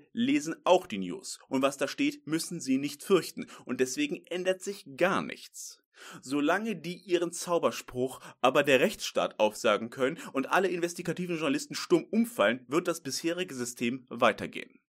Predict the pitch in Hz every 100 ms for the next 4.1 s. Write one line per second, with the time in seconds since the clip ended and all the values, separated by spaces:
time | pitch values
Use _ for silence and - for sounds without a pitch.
0 | _ - - - 185 175 - 226 196 -
1 | 123 123 120 139 147 - _ - 135 120
2 | - 78 - - - 110 - 139 131 -
3 | - 202 214 214 _ _ - 170 165 156
4 | 160